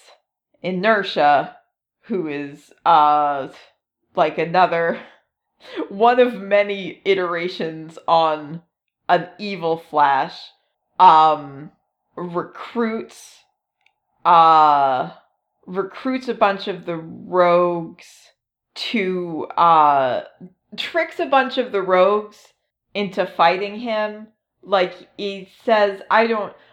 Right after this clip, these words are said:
I don't fully understand what happened. He, like, says he has a machine that stops time, but actually it's a machine that, like, drains the Speed Force. Um,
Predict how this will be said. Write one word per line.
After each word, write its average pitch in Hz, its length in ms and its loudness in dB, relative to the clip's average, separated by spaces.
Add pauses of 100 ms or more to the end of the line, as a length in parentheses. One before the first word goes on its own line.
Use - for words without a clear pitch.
(200)
I 294 100 8
don't 254 200 0
fully 165 320 0
understand 143 760 -8
what 175 320 0
happened. 160 400 0
He, 170 120 -12
like, 156 240 -4
says 214 340 2
he 226 120 -6
has 190 180 0
a 185 40 -6
machine 175 420 -8
that - 140 -6
stops - 380 -2
time, 170 460 0
but 151 120 -6
actually 165 460 -2
it's 165 120 -12
a 180 40 -8
machine 165 440 -8
that, 160 160 -6
like, 151 220 -4
drains 160 440 -8
the 147 100 -12
Speed 175 420 -12
Force. 185 640 -2 (540)
Um, 151 800 2